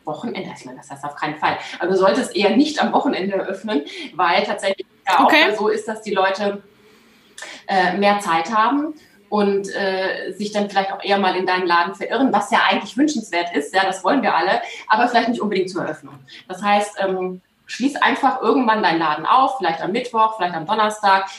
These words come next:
Speaker 1: nicht am Anfang der Woche, weil da sind die Leute noch nicht so ganz im Ausgehmodus, ne? Also ein paar Gäste willst du ja schon haben, aber, äh, wenn es so Richtung Wochenmitte und Wochenende geht, wenn die Leute schon wieder so Richtung Wochenende gucken, dann ist eigentlich ein ganz guter Zeitpunkt.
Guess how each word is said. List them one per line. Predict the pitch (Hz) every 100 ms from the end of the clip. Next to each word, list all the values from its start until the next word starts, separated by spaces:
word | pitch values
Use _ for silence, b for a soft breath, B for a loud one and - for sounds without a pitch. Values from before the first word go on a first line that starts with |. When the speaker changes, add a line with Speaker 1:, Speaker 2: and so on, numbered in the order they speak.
| -
Speaker 1:
nicht | 175 170
am | 160
Anfang | 277 269 220
der | 208 202
Woche, | 208 220 208 202
weil | 156 156 160
da | 160
sind | 175 175
die |
Leute | 170 160 165 160
noch | 160
nicht | 165
so | - 156
ganz | 156 202
im | 185
Ausgehmodus, | 160 180 - 180 175 180 185
ne? | 160
Also | 160 160
ein | 147
paar | - -
Gäste | 180 180 156
willst | 156 -
du | 151
ja |
schon | - 202 214
haben, | 185 196 196 B B B B -
aber, | 175 170 165 165 165
äh, | 170
wenn | 170
es | 165 170
so |
Richtung | 160 170 185 165 165 160 - -
Wochenmitte | 180 180 180 208 220
und | 160 160 - _
Wochenende | 170 - 170 175 202 180
geht, | 175 180 190 196 B B B
wenn | 175 165
die |
Leute | 160 170 -
schon | 165
wieder | 165
so | 165
Richtung | 175 165 165
Wochenende | 175 180 175 175
gucken, | 254 233 208 185
dann | 160 180 175
ist | -
eigentlich | - - 147
ein |
ganz | 147 -
guter | - -
Zeitpunkt. | - - - - -